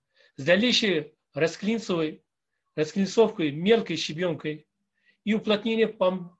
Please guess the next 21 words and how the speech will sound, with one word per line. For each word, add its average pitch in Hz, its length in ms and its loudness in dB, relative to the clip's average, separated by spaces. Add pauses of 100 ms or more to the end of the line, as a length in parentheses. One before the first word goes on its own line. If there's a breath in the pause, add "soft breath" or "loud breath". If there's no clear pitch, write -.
(160)
методу 190 400 -2
заклинки. 139 580 -8 (800)
Гравийные 233 480 4
основания, 190 640 2 (640)
конструктивный 220 600 0
слой 202 320 -2
дорожного 180 460 2
основания, 151 640 -6 (420 soft breath)
устраиваемый 196 760 4
из 156 180 -8
гравия 160 520 0 (840)
или 196 200 0
гравийной 196 460 2
песчаной 165 480 -4
смеси. - 460 -14 (640)
Устраиваем 196 520 2
как 165 220 0
нижний 233 300 0
слой 240 440 0
двухслоевого 170 640 -8 (920)
основания. 135 680 -6